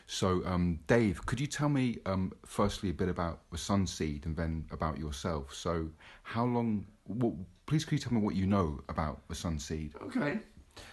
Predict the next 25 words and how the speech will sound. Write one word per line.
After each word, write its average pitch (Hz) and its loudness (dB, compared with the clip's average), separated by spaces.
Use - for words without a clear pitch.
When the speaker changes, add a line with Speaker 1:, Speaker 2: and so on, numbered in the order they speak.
Speaker 2:
Well, 196 6
I 202 10
arrived 180 6
in, 143 6
uh, 135 8
in, 120 4
uh, 110 6
El 107 6
Rio 104 6
de 98 6
Aguas 110 2
in, 95 2
uh, 90 2
December 92 0
nineteen 87 -2
ninety, 82 -2
uh, 95 6
coming 95 4
down 92 4
from - -10
Austria. 95 2
And, 110 2
uh, 113 6
I 123 0
was, 131 -4